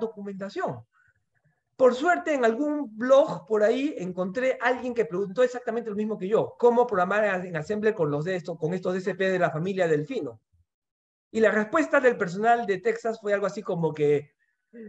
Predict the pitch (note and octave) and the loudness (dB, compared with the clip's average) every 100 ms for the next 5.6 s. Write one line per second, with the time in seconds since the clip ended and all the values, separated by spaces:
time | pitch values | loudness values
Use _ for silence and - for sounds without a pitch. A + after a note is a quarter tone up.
0 | F#3 D4 C#4+ G#3+ G3 G3+ G#3 A3+ D#4+ E4 | -4 -2 2 0 0 -2 0 -2 -2 -6
1 | F4 D#4 C4 D4 D4+ B3+ A3 E4 D#4 D3+ | -6 -4 -4 -4 -4 -6 -4 -4 -4 -4
2 | C3+ C#3 G#3+ G#3+ G#3+ G#3+ A3 A3+ D4 C#4 | -6 -4 0 2 4 2 -2 -6 -8 -6
3 | G3 G3 D4+ G#3+ G#3 C4 A#3 C4 B3 B3 | -8 -6 0 2 2 0 -2 -4 -8 -6
4 | A#3+ A3 A#3+ F#3 E3+ D#4+ G3 D3+ D#3 F#3 | 0 0 0 -2 -2 -4 -4 -6 -4 -2
5 | A3 G#3 F#3 D4+ D3+ A3+ | -2 -2 -2 -2 0 -4